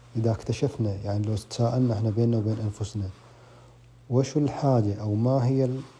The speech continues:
ال-، السلوك الوحيد أو الأوحد، أو ما هو السلوك المميز ال-، الواحد، يعني ندور إحنا سلوك واحد لو عملناه باستمرار راح يجيب لنا تميز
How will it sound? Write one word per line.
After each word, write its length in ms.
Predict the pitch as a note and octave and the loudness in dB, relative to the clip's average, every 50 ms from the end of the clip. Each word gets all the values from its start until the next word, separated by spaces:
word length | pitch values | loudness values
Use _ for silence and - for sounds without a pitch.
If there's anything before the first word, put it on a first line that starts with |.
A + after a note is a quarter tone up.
| - - - - | -20 -20 -12 -6
ال-، 200 | B2 A2+ A2 G#2+ | -4 -4 -4 -4
السلوك 680 | G#2+ A#2 - - - - A#2+ A#2+ C3+ C3 A2+ G2+ F#2+ - - - - - _ _ _ _ - - - | -6 -8 -8 -10 -2 0 2 4 4 4 4 2 -2 -6 -12 -20 -20 -20 _ _ _ _ -14 -4 -2
الوحيد 640 | A#2 A2+ A2+ A2+ A#2+ A2+ - - C#3 A#2 G#2 G2 - - - | 0 4 4 4 4 4 2 0 0 2 2 0 -4 -2 2
أو 160 | A2+ A2 G#2+ | 2 4 4
الأوحد، 540 | A2 - - - C3 B2+ A2 - - G#2+ F#2+ G2 - - - | 2 2 2 2 2 2 2 0 -2 -4 -6 -6 -10 -8 -4
أو 80 | A2 G#2+ | -2 0
ما 120 | A2+ A#2+ | 0 0
هو 160 | A#2 A#2 B2 | 0 -2 -2
السلوك 520 | A#2 - - - B2+ B2+ C3+ C3 A2+ G2+ - - - - - - - - - - - - - - - - - - | -4 -6 -4 -4 0 2 2 2 2 0 -4 -10 -20 -20 -20 -20 -20 -20 -20 -20 -20 -20 -20 -20 -20 -18 -4 0
المميز 600 | A#2+ A2+ A2+ A#2 A#2 B2+ C3 C3+ C3+ C3 A#2+ A#2+ | 2 4 4 4 4 4 4 4 4 4 4 4
ال-، 120 | A#2+ B2 B2 - - - - - | 2 2 0 -4 -12 -20 -4 2
الواحد، 440 | B2 C3 C3+ C3 B2 - A2 G#2+ G2+ | 6 6 8 6 6 2 0 -4 -4
يعني 200 | G#2+ G2+ G2+ G#2+ A#2 A#2+ A#2+ C#3 C3 | -6 -6 -8 -10 -10 -12 -10 -6 -4
ندور 420 | A#2 A#2 A#2 A#2 A#2 A#2+ A#2+ A#2+ A#2+ | -2 0 2 4 4 4 4 2 2
إحنا 320 | - A#2+ A#2+ A#2+ A#2 A#2 A#2+ | 2 2 2 2 2 0 -4
سلوك 440 | - - - B2+ B2+ B2+ B2 B2 - | -10 -2 2 4 4 4 4 4 2
واحد 300 | A#2 G#2+ G2+ F2 G2 G#2+ A2 - - - - - - - - - - - - | 0 0 0 -2 -4 -8 -12 -16 -20 -20 -20 -20 -20 -20 -20 -20 -16 -2 2
لو 240 | A2+ B2 C#3 D#3 D3+ | 6 8 8 8 6
عملناه 480 | C3+ C#3+ C#3+ C#3 C#3 C#3 C#3 C3 A#2+ | 4 2 4 4 4 4 4 4 2
باستمرار 720 | A#2 B2 B2+ - - - B2 A#2+ A#2+ A#2+ A#2+ A#2+ A#2+ A#2+ A#2+ - - - - - _ _ _ _ _ | 0 -2 -4 -4 -4 -2 -2 0 0 0 0 0 -2 -4 -6 -12 -20 -20 -20 -20 _ _ _ _ _
راح 360 | A#2+ B2 A#2+ A2+ A2 G2 - - - B2+ | 0 2 2 2 0 -2 -6 -10 -6 -6
يجيب 260 | G#2+ G2+ A2 A2 G#2 | -2 0 0 2 2
لنا 220 | G#2+ G#2 G#2 G#2 | 2 2 2 0
تميز 600 | G#2 - G#2+ G2+ G#2 G2+ G#2 G#2 G#2 G#2 G#2 - | 0 0 0 0 2 2 2 0 0 -2 -4 -8